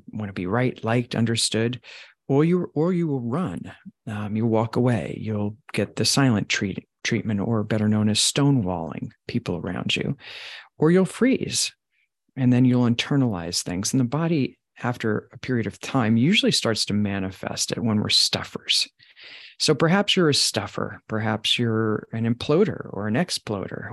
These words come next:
when things don't go your way. If so, this is a podcast that will give you the opportunity to reboot your focus from the outside, living from the outside in,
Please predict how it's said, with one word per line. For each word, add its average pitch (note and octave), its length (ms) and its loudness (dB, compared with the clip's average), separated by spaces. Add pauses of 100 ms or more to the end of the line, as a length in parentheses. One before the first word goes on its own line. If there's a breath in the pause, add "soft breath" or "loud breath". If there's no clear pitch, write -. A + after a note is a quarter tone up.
when A2 320 2
things A2 300 2
don't G2+ 260 -2
go G#2 180 -2
your G2+ 260 -4
way. F#2+ 380 -8 (920 loud breath)
If A3 240 2
so, D3 460 6
this C#3 280 2
is B2 160 0
a B2+ 60 2
podcast G#2+ 920 -2
that G#2+ 180 0
will A2 100 0
give B2 320 0
you C3+ 120 4
the A2+ 180 2
opportunity G#2 920 -2
to - 160 -6
reboot G#2 920 -2
your A2+ 160 2
focus - 760 -2
from A2+ 420 2 (140)
the A2+ 200 0
outside, C3 960 -2
living A2+ 240 0
from G#2 140 -2
the F#2+ 140 0
outside G2+ 400 -4
in, B2+ 300 4